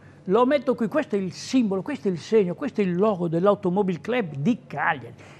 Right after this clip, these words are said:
Nelle carte ufficiali ho sempre detto, l'Automobile Club di Cagliari deve scriversi, deve presentarsi con questo logo. A fianco, se vogliamo, mettiamoci anche Automobile Club d'Italia. Noi siamo federati,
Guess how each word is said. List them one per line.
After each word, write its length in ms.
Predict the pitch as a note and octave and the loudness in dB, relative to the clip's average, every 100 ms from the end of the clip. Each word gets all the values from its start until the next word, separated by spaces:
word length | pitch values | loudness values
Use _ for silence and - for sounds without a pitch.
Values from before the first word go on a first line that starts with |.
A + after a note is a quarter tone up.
| - | -4
Nelle 260 | G#3+ C4 C4 | 2 2 2
carte 360 | D#4+ D4+ A#3 | 0 0 -2
ufficiali 540 | G3 F#3+ - F3 D3+ F3 | -2 -4 0 0 2 -2
ho 60 | |
sempre 420 | - A3 G3 G3+ | 0 0 0 -2
detto, 380 | F3+ D#3 C3+ - | -2 -4 -6 -6
l'Automobile 560 | D#3 F#3+ A3 A3+ A3+ A3 | -2 -2 0 -2 -2 -2
Club 280 | C4 C#4+ F#3+ | 0 0 0
di 120 | F#3+ | 0
Cagliari 400 | C4 A#3+ G#3+ F#3+ | 0 0 0 0
deve 220 | G#3+ F#3+ | -2 -2
scriversi, 500 | - C#4+ C#4 A3 G3+ | -4 -2 -2 -2 0
deve 220 | A3 G#3 | 2 2
presentarsi 560 | G3 G#3+ A#3+ - - G#3 - - - | 0 -4 -2 -4 -4 -10 -10 -20 4
con 300 | B3 A#3 - | 6 6 8
questo 440 | D#4 C4+ - F#3+ | 10 10 8 4
logo. 520 | F3+ F3 D3 C3+ C#3+ - - - - - | 8 8 8 2 -4 -8 -20 -20 -20 4
A 140 | C#4 | 6
fianco, 480 | - G3 A#3+ D4 D4+ | 8 8 8 8 4
se 160 | - G#3 | 6 6
vogliamo, 440 | F#3+ F#3 A#3 B3+ | 6 6 8 8
mettiamoci 600 | A3+ A3 D4 C#4+ C4 - | 6 6 4 4 4 4
anche 260 | B3 B3+ A#3+ | 4 4 4
Automobile 460 | A3+ A3+ A3+ G#3 F#3 | 2 4 2 0 0
Club 300 | B3+ A#3 G3+ | 0 0 -2
d'Italia. 520 | G3+ G#3 F3+ D3 D3+ | 0 4 4 4 0
Noi 200 | A#3+ C4+ | 0 2
siamo 280 | G3+ F3+ D#3 | 0 0 -2
federati, 600 | - E3 F3 F#3+ C#3+ | -4 -4 0 0 0